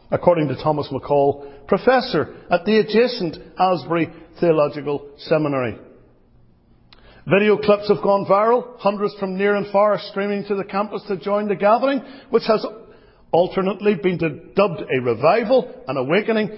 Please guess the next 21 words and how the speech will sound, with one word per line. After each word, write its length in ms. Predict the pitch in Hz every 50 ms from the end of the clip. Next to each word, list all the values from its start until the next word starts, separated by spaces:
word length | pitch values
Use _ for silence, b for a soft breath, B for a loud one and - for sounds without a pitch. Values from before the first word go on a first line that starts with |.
| - - -
and 100 | 151 147
an 120 | 143 151
outpouring 520 | 160 180 - - - - 170 165 165 156 - - - - - - -
of 160 | 160 151 139
the 80 | 143
Holy 260 | 117 107 147 131 131 127
Spirit. 380 | - - - - 139 135 117 - - - - - _ _ _ _ _ _ _ _ _ -
Then 140 | 175 180 185
there's 120 | 175 156
a 60 | 165
quotation 640 | 165 - - 175 147 - 175 165 175 170 - 170 147
from 260 | - - 170 156 151
Kevin 380 | 147 - 170 160 151 160 156 135
Brown 480 | 139 151 156 160 165 170 170 165 B B B B B B B B B B B _ _ _ -
on 140 | 143 151 151
the 80 | 151
school's 400 | - - - 160 165 165 160 -
website, 580 | - 160 180 185 165 - - - 202 202 202 208 - - - - - - - b b b b b b b b b _ _ _
talking 280 | - 160 151 143 147 160
about 200 | 151 156 160 160
the 120 | 165 160